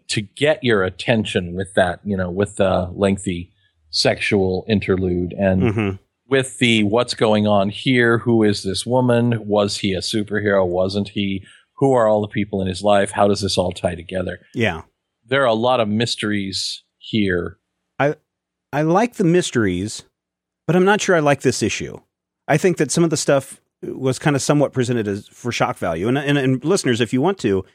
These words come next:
Speaker 2: go see a, a really interesting debate unfolding over at major spoilers dot com. Go look at the, uh, story that we have over there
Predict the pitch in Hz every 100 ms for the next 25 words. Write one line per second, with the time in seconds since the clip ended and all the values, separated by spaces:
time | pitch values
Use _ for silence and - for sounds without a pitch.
0 | _ _ _ 117 139 131 139 127 120 104
1 | 95 107 117 131 120 120 - - 110 90
2 | 110 107 107 98 110 107 95 98 95 92
3 | 101 92 - 101 92 92 87 92 90 180
4 | 190 117 117 110 101 - 101 95 85 -
5 | 113 110 104 92 95 101 98 101 90 87
6 | 87